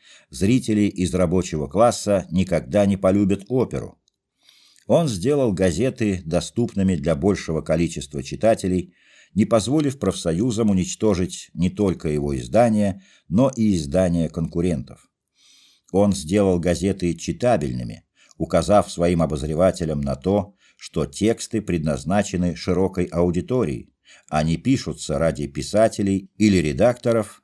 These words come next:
заинтересованных в Пулитцеровской премии. В своих таблоидах он публикует смесь из политики,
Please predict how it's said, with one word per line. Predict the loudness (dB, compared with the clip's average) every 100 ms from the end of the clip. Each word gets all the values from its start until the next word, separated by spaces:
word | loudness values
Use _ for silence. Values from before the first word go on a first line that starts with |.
| -6
заинтересованных | 2 2 2 0 0 0 2 4 2 0 -10 -20
в | 0
Пулитцеровской | 4 4 2 0 -2 -2 -4
премии. | -2 0 -2 -4 -10 -18 _ _ _ _ _ _ _ _
В | -12
своих | -2 2 2 2
таблоидах | 2 4 4 2 0 -2 -2
он | -2
публикует | -2 -2 -2 0 2 2 0
смесь | -2 0 0 -4 -10 -8
из | -6
политики, | -2 0 2 0 -4 -4 -4